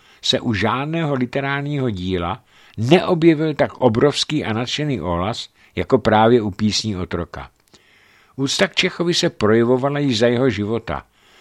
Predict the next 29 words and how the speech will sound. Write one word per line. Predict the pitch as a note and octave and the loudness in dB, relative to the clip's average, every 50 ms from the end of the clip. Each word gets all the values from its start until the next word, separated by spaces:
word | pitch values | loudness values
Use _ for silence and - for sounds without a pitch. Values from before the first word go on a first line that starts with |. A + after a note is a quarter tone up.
| - - - - | -20 -20 -12 -8
a | - F2+ | -6 -2
zejména | E2+ F#2 G#2 A#2 B2 C3+ D3 D3 D3+ D3+ | 0 2 2 2 2 0 0 0 0 0
pak | - D3 - - | 0 -2 -2 -2
po | - A2+ G#2+ | -2 -2 -2
smrti | - - B2 B2+ A#2+ - C#3 C#3 | -2 -2 -4 -4 -2 2 2 2
v | A2 | 2
množství | F#2+ F#2+ G2+ A2 G#2+ - - C#3 C#3+ C3 | 2 0 -2 -4 -4 -4 -4 -2 -2 -2
pomníků, | G#2 - A2 G#2+ G2+ G#2+ A2+ A#2 A#2+ A2 G#2+ - B2 B2+ B2+ C3 B2+ C3+ | 0 0 0 0 2 2 0 0 -2 -2 -2 0 0 2 2 0 0 -2
soch | B2+ - - - A#2 A2+ A2 - - - _ _ _ _ _ _ _ _ - - | -4 -6 -4 -2 -2 -2 -4 -6 -12 -20 _ _ _ _ _ _ _ _ -14 -12
a | F#2 F#2 | -10 -6
označování | - A#2 G2+ F#2+ A#2+ A#2+ - - A#2+ B2 B2 B2+ B2+ B2 A2 G2 | -4 -4 -4 -2 -2 -4 -4 -4 -6 -4 -4 -4 -2 -2 -4 -4
ulic, | - G2 G2 G2+ G#2 G#2+ - - - | -4 -2 -2 0 0 -2 -2 -6 -6
náměstí | E2+ F#2 G2 G2+ G2+ G#2 A2 A2 G#2 - - - A#2+ G2+ | -2 0 0 0 0 -2 -2 -4 -4 -6 -6 -8 -8 -6
a | - E2+ | -6 -8
škol | - - - - G2 G2+ G2 | -8 -8 -4 0 0 2 2
právě | - - F2+ F2 F2 F2 F2+ | 0 0 0 2 2 2 0
jeho | F2 E2+ E2 F2+ | 0 0 0 0
jménem. | F2 D#2 D2+ D2+ D2 C#2+ C#2 C#2 C#2 C2 C2 B1+ _ _ _ - - _ - - _ _ _ _ _ _ _ _ - | -2 -2 -4 -4 -4 -6 -8 -10 -12 -12 -14 -18 _ _ _ -20 -20 _ -20 -20 _ _ _ _ _ _ _ _ -4
Již | - G#2 - - | -2 0 0 2
tři | - - - F3+ | 4 6 6 6
měsíce | E3+ F3 F3+ - - F3 D#3 - E3 D3 | 6 4 2 2 2 0 0 0 0 0
po | - D#3 | 0 0
jeho | D3+ D3+ D3 D3 | 0 0 0 0
smrti, | C3+ - - D3 C#3 - - - | -2 -2 -2 -4 -4 -4 -4 -4
šestého | D2+ - G#2+ G#2 - - B2+ B2 B2 A#2 | -4 -2 -2 -2 0 0 2 2 2 0
června | - - B2+ B2+ B2+ B2 B2 A2+ G2 | 0 0 0 0 0 -2 -4 -8 -6
devatenáct | A2 A2+ A2+ A#2 A#2 A#2 A#2+ B2 A#2 | -2 -2 -2 -2 -4 -6 -8 -8 -6
set | - G2 E2 | -6 -8 -8
osm, | C#2 D#2+ E2 - - G2+ G#2 G#2+ A#2+ | -8 -8 -10 -6 -4 -4 -4 -4 -4